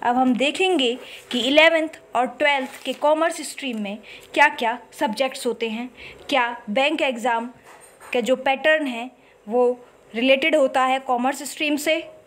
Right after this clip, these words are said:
या नहीं। तो अब आप देखें क्लास इलेवेंथ कॉमर्स का जो सब्जेक्ट है, देखते हैं accountancy, business studies, economics, English, mathematics and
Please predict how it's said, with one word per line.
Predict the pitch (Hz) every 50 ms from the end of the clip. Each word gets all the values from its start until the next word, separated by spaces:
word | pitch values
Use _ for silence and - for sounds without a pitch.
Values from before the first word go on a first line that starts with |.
| - - - 233
या | 247 262 254
नहीं। | 233 226 202 202 185 180 185 - - - - - - - - - - - - - - - - - - - - - - - - - - - - - - - -
तो | 247
अब | 240 247
आप | 247 254 220
देखें | 214 269 269 269 269 302 311 339 - - - - - - - -
क्लास | - 262 247 240 247 240 - - -
इलेवेंथ | 277 277 262 262 254 277 269 262 - -
कॉमर्स | - 269 254 254 269 269 269 -
का | - 254
जो | - 254 254 254
सब्जेक्ट | 254 - 254 208 196 247 262 269 262 -
है, | 254 240 254 247 - - - - - - -
देखते | 247 254 254 254 - 269
हैं | 247 269 285 269
accountancy, | 277 226 - 254 254 269 285 269 285 269 269 262 - 277 285 349 - - - - - - - - - - - - -
business | 208 277 233 262 277 277 269 -
studies, | - - 302 269 262 254 247 226 226 247 262 262 - - - - - - - - - -
economics, | 262 - 302 285 294 294 294 269 233 220 233 - - - - - - - - - - - - - - - -
English, | 277 320 311 294 247 233 247 247 - - - - - - -
mathematics | 220 240 247 254 247 247 254 240 233 - 214 208 208 - - - - - - - - - - - -
and | 214 226 233 214